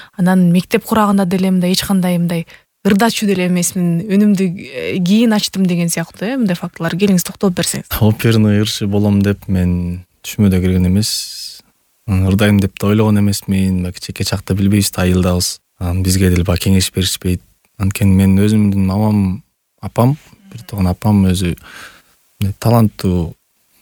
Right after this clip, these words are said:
Speaker 2: инсан да. Өзү ырдап калат көп жерден, мындай айман ырдайт, айман ырдайт деп баарды. Атам дагы, раматылык атабыз. Ошол айтып калчу да постоянно. Дайыма эле ошо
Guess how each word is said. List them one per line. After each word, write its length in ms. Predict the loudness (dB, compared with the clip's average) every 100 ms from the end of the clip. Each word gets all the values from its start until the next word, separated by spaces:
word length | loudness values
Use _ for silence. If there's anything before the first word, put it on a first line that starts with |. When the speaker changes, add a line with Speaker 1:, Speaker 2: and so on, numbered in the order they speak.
| _ _
Speaker 2:
инсан 360 | -2 0 2 2
да. 140 | 2 -2 _ _ _
Өзү 280 | -2 0 2
ырдап 240 | 2 0 0
калат 420 | 0 0 -2 -6
көп 180 | -10 -6
жерден, 460 | -2 0 2 0
мындай 340 | -2 -4 -6 -10 _ _ _
айман 340 | 0 2 4 2
ырдайт, 360 | 0 -2 -2
айман 340 | 0 2 2 2
ырдайт 260 | 0 -2 -4
деп 140 | -8 -8 -6
баарды. 300 | -2 0 0
Атам 320 | 0 0 2
дагы, 380 | 2 0 -2 -4
раматылык 440 | -4 -4 -4 -4 -2
атабыз. 460 | -2 -4 -4 -8 -12 _
Ошол 380 | -6 0 2 2
айтып 220 | 0 0
калчу 240 | -2 -2 -2
да 60 |
постоянно. 540 | -4 -4 -2 0 2 2
Дайыма 320 | 4 2 2
эле 160 | 0 -2
ошо 240 | -4 -8